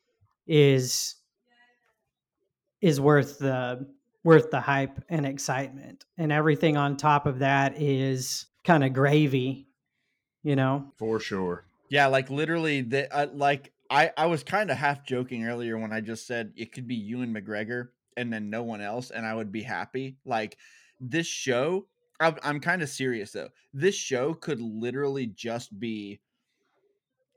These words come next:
Speaker 3: Obi-Wan Kenobi, like, alone for the entire time, and it would just be this character, like, reflection the entire time,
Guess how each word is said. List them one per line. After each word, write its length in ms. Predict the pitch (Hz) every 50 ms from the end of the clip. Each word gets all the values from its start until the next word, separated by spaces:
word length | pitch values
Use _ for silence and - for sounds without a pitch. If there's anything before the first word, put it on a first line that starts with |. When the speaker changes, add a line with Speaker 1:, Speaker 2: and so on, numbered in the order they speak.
| _ _ _
Speaker 3:
Obi-Wan 540 | 117 127 135 139 147 143 123 127 127 123 120
Kenobi, 720 | - 135 117 107 107 110 110 110 101 107 101 90 87 110 - _ _ _ _ _ _ _ _ _ _ _ _ _ _ _ _ _ -
like, 380 | 120 117 107 101 98 - - _ _ _ _ _ _
alone 760 | 127 123 117 107 107 107 107 107 107 113 127 143 151 147 - _ _ _ _ _ _ _ _ _ _ _ _ _ _ _ _ _ _ _ _ _ _ _ _ _
for 140 | - 135 135
the 160 | 123 131 127
entire 540 | 117 113 110 - - 117 113 120 120 113 110
time, 520 | - - 107 98 101 107 113 123 135 135 139 _ _ _ _ _ _ _ _ _ _ _
and 260 | 131 127 123 120 117 117
it 100 | 120 120
would 140 | 123 123
just 260 | 117 123 123 113 - -
be 140 | 131 120
this 240 | 113 98 113 113 -
character, 760 | - - - - 131 117 117 117 113 113 - - 131 123 120
like, 240 | 117 113 107 - _
reflection 680 | 123 110 - - - 113 107 107 - - - 127 123
the 140 | 117 117 110
entire 500 | 107 104 101 - - 101 101 104 107 107
time, 460 | - - - 101 101 107 120 131 131